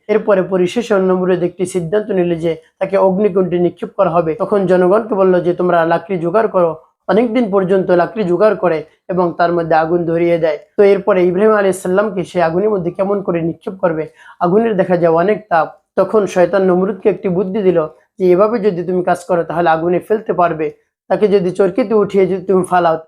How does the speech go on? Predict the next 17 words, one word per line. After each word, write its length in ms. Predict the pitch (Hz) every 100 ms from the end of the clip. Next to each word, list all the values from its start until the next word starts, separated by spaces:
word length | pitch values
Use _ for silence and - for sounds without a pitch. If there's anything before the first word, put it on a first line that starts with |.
| _
তাহলে 380 | 185 202 190 180
সেই 220 | 196 185
আগুনের 380 | 180 180 240 226
কুণ্ডলীর 420 | 208 190 233 240
মধ্যে 240 | 208 180
ফেলতে 320 | 180 180 165 165
পারবে, 360 | 165 156 156 - _ 196
অন্যথায় 400 | 202 196 190 175
পারবে 300 | 175 165 165
না। 160 | 160
তাহলে 240 | 180 190 180
চরকির 380 | 196 185 247
মধ্যে 280 | 233 202 180
ঘুরিয়ে 280 | 170 185 196
যদি 200 | 175 175
ফালানো 400 | - 180 165 165
হয়, 180 | 175